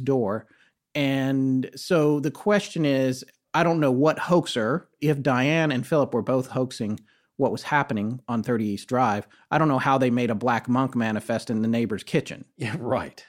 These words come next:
Speaker 1: So you've gotta take the big picture. Like I said, it's a gray area, or in this case, a black blobbish
Speaker 2: <laughs>
Speaker 1: area.
Speaker 2: To-
Speaker 1: But, um,
Speaker 2: yeah.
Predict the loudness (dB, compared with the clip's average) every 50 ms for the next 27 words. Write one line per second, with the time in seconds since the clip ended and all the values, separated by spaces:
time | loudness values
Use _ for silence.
0 | -14 -2 4 6 6 8 8 8 8 6 6 4 2 -2 -6 -4 -2 0 2 4
1 | 4 4 4 2 2 4 4 4 4 2 2 2 4 2 2 2 0 -2 -2 0
2 | 0 0 0 2 0 0 0 2 2 4 4 4 2 0 -2 0 2 2 2 2
3 | 2 2 0 0 0 -2 -2 -4 -6 -6 -4 0 0 2 2 0 -2 -4 -6 -6
4 | -8 -8 -8 -8 -10 -8 -6 -4 -4 -4 -4 -6 -8 _ -6 -4 -2 -2 0 0
5 | -2 -2 0 0 2 2 0 0 -2 -2 0 0 0 -2 -2 -2 -4 -4 -6 -10
6 | -12 -10 -10 -8 -4 -2 0 4 4 4 4 2 2 0 0 2 4 4 4 2
7 | 0 -2 -4 -12